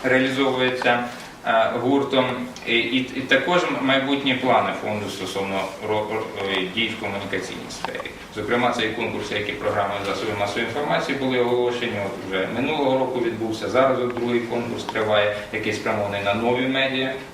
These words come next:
тому що це взагалі окрема тема того, яким чином далі, я-, які зараз взагалі глобальні тенденції розвитку роботи ро-, з інформацією. Тому що інформа-, поня-, ну, те, те, що працювало в дві тисячі третьому році,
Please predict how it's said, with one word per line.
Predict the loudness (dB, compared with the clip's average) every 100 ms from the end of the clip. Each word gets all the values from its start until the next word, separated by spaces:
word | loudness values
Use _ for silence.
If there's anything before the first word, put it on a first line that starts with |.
| -16 -18 -16 -10
тому | -6
що | -4
це | -4 -4
взагалі | -2 0 2
окрема | 0 0 0 2
тема | 4 4 4 2 -2 -4
того, | -2 0 0
яким | 0 0 -2 -4
чином | -4 -4 0
далі, | 2 2 -2 -8 -8
я-, | -6 0
які | 0 2 2
зараз | 4 4
взагалі | 2 0 0
глобальні | -2 -2 -2 -4 -8 -8
тенденції | -8 -4 -4 -4 -2 -4 -2
розвитку | -4 -4 -6 -6 -8 -6
роботи | -6 -2 -4 -4 -10 -14 -18 -10
ро-, | -4 -4 -4 -10 -14 -14 -16 -14 -8
з |
інформацією. | -6 -2 0 0 0 -2 -6 -12 -14 -16 -18 -20 -16
Тому | -8 -6
що | -2
інформа-, | 0 0 2 2 2 0 -4 -8 -2
поня-, | 2 2 2 2
ну, | 0 0 -2 -6 0
те, | 0
те, | 6 6
що | 6 0
працювало | 0 0 4 4
в | 4
дві | 0 -2
тисячі | -2 -4
третьому | 2 2 2 0 0 -2
році, | 0 0